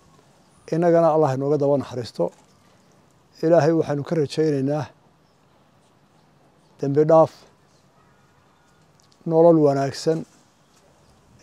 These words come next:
Ilaahadoo naga, ah, badbaadi masaa'ibkan uu la yimid, cimiladan isbeddeshay,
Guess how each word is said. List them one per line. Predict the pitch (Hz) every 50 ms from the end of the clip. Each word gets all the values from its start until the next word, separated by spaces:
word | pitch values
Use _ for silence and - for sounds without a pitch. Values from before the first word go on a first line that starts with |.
| -
Ilaahadoo | 165 160 170 175 151 139 151 165 170 175 180 180 175 - - - - _ _ _
naga, | 165 143 147 156 175 -
ah, | 180 180 180 160 143 139
badbaadi | 127 131 151 143 131 131 139 151 160 165 147 139
masaa'ibkan | 131 131 131 - - - 131 165 160 143 139 - 160 165 - - -
uu | 160 147
la | 156 170 170
yimid, | 160 156 151 147 160 165 - 131
cimiladan | 139 156 165 165 165 165
isbeddeshay, | 156 139 - - 139 127 139 - - 160 170